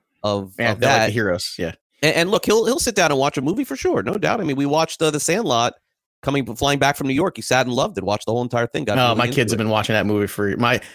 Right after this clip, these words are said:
Speaker 2: that is, like, one of my kids' favorite movies. They've seen that movie a hundred times probably. I don't
Speaker 1: Yeah.
Speaker 2: know. It's, it's
Speaker 1: So,
Speaker 2: crazy. They
Speaker 1: so
Speaker 2: love
Speaker 1: they're,
Speaker 2: it.
Speaker 1: so he's into it, but
Speaker 2: Right.
Speaker 1: it's, uh, the movie thing is not his thing. It's
Speaker 2: I'll
Speaker 1: just
Speaker 2: recommend
Speaker 1: not.
Speaker 2: to you, 'cause I know we gotta hit the break. I recommend to you the Nintendo Switch.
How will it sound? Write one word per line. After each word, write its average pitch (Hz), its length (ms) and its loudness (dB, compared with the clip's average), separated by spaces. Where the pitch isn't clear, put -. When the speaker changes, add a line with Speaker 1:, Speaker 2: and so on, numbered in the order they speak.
Speaker 2:
that 135 160 4
is, 127 100 2
like, 120 280 0
one 120 100 2
of 113 60 2
my 110 80 4
kids' 107 180 -2
favorite 110 300 2
movies. 101 220 0
They've 104 160 -2
seen 104 180 -2
that 95 80 0
movie 98 160 0
a 95 80 2
hundred 98 300 -2
times 92 220 -2
probably. 95 200 2
I 95 80 2
don't 95 80 4
Speaker 1:
Yeah. - 80 4
Speaker 2:
know. 95 100 2
It's, 98 140 -4
it's 98 120 -2
Speaker 1:
So, - 80 0
Speaker 2:
crazy. 101 280 4
They 98 80 4
Speaker 1:
so 98 80 4
Speaker 2:
love 95 40 0
Speaker 1:
they're, 214 180 4
Speaker 2:
it. - 100 -4
Speaker 1:
so 202 80 0
he's 208 100 0
into 226 320 2
it, 147 140 0
but 254 280 4
Speaker 2:
Right. 98 160 0
Speaker 1:
it's, - 300 0
uh, 175 240 4
the 170 120 0
movie 240 280 0
thing 285 180 0
is 277 140 -4
not 285 160 0
his 277 120 -2
thing. 349 280 0
It's - 80 -2
Speaker 2:
I'll 156 80 4
Speaker 1:
just 190 80 6
Speaker 2:
recommend 185 320 4
Speaker 1:
not. - 60 2
Speaker 2:
to 196 60 4
you, 117 320 4
'cause 120 160 4
I 127 40 4
know 127 120 6
we 127 80 4
gotta 123 140 6
hit 123 100 2
the 120 80 -2
break. 117 320 4
I 123 80 2
recommend 147 380 4
to 156 80 2
you 151 100 6
the 139 100 2
Nintendo 131 480 4
Switch. - 640 0